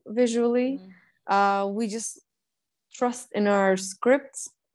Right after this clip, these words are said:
Speaker 1: and we trust in our actors' performances, and we're not afraid of, uh, letting those barely stand out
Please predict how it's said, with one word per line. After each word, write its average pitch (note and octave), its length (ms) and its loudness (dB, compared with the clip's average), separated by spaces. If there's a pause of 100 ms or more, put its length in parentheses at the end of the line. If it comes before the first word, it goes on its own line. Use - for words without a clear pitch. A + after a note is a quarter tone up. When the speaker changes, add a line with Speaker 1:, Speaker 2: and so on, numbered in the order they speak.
(160)
Speaker 1:
and G3+ 200 -2
we G3 100 2
trust G#3+ 460 0
in G3 140 2
our F3+ 140 2
actors' G3+ 460 0
performances, G#3+ 1000 -2 (540)
and G#3 200 0
we're G3+ 80 0
not G3+ 200 0
afraid G3 400 -4
of, E3+ 140 -4 (600)
uh, E3+ 340 0 (460)
letting G3+ 580 -2
those F#3+ 320 -2
barely F#3 540 -2
stand G3 400 -4
out G#3+ 280 2